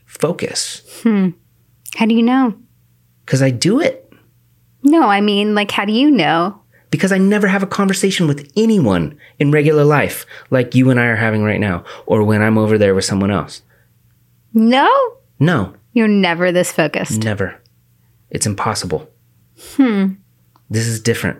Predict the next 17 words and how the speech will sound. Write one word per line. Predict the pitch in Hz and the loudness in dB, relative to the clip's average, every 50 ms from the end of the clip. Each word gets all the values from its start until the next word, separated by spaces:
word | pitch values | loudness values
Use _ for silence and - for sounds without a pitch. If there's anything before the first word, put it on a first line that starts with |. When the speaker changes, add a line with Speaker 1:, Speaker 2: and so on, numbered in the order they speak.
| _ - | _ -8
Speaker 1:
This | 107 107 104 - | -6 -6 -4 -4
is, | 117 104 104 - - - - _ - _ _ _ _ _ _ _ _ _ _ - - - - - | -4 -6 -6 -8 -10 -12 -16 _ -20 _ _ _ _ _ _ _ _ _ _ -20 -20 -20 -16 -10
I'm, | - 104 101 95 - - - | -6 -4 -2 -4 -4 -4 -4
I | - | -4
don't | 107 98 | -2 -2
have | 101 101 | -2 -2
my | 95 92 | -4 -4
phone. | - - 117 110 113 120 123 135 143 143 - - _ _ _ _ _ _ _ _ _ _ _ _ _ _ _ _ _ _ _ _ _ _ _ _ _ _ _ - | -4 -4 -2 0 0 0 0 0 -2 -4 -8 -14 _ _ _ _ _ _ _ _ _ _ _ _ _ _ _ _ _ _ _ _ _ _ _ _ _ _ _ -8
I'm | 110 101 98 95 92 - | -6 -4 -4 -4 -6 -8
sitting | - - - - 117 110 113 107 98 95 | -8 -8 -4 -2 0 0 0 0 -2 -4
directly | - - 95 90 95 104 104 - - 123 107 | -6 -8 -6 -2 -2 -2 -2 0 -2 -2 -2
across | 104 - - 113 113 - - | -2 -2 -4 -4 -2 -2 -2
from | 123 113 | -2 0
you, | 117 113 | 0 -2
staring | 107 - - - - 120 113 117 117 120 120 120 | -2 -4 -6 -4 -2 0 0 2 2 2 2 2
at | 123 127 - - - | 0 0 -2 0 0
you. | 131 127 131 131 | 2 2 0 0